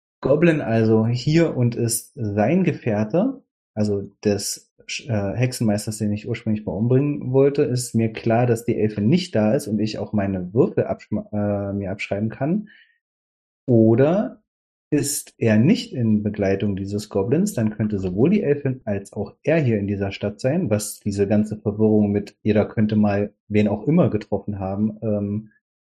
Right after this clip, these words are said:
sein könnte. Also vielleicht, was weiß ich, keine Ahnung. Und andererseits, ähm, ist für mich noch eine spannende Frage, wie konnte er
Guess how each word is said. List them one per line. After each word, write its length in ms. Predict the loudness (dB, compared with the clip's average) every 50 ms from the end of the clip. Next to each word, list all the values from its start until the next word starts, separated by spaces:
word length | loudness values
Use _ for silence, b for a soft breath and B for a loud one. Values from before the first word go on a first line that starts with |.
| _ _ _ _ _ _ _ _ _ -14
sein 540 | -12 -10 -8 -8 -6 -4 -2 -2 0 0 0 0
könnte. 180 | 0 0 2 2
Also 140 | 2 0 -2
vielleicht, 400 | -4 -4 -4 -4 -4 -10 _ _ _ _ _ _ _ -4
was 160 | -4 -2 0 0
weiß 140 | -2 -2
ich, 140 | -4 -8 -8 -6
keine 240 | -6 -4 -4 -4
Ahnung. 240 | -6 -6 -6 -8 -8 _ _ _ _ _ _ _ _ _ _ _ _ _ -2
Und 120 | -2 0
andererseits, 880 | 0 0 2 2 4 4 2 2 2 2 0 -2 -4 -8 -10 -12 _ _ _ -2
ähm, 400 | 0 2 2 2 2 0 -2 -2
ist 140 | -4 -6 -4
für 100 | -4 -2
mich 220 | -2 -2 -2 -2
noch 80 | -2 0
eine 140 | 0 0 -2
spannende 340 | -4 -6 -6 -4 -4 -4 -4
Frage, 400 | -4 -4 -2 -2 0 0 -2 -2
wie 120 | -2 -4
konnte 340 | -2 -2 0 0 0 0 0
er 680 | 0 0 0 2 2 2 2 0 -2 -4 -8 _